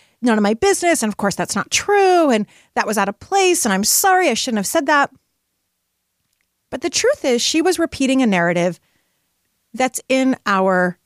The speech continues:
culture. We love saying women can choose and women can have it all and women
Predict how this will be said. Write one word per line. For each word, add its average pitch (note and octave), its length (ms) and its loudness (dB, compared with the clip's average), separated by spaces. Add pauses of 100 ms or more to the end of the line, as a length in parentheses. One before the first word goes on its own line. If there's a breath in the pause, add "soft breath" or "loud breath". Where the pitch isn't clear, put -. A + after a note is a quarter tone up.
culture. - 440 -6 (1300)
We E4 160 2
love D#4+ 320 2
saying B3+ 400 -2
women D4 240 2
can C#4 160 0
choose D4 580 2
and G#3+ 160 2
women E4 220 2
can D#4+ 140 0
have D4+ 160 2
it D4+ 60 0
all C#4 280 4
and A3 160 0
women D#4 280 2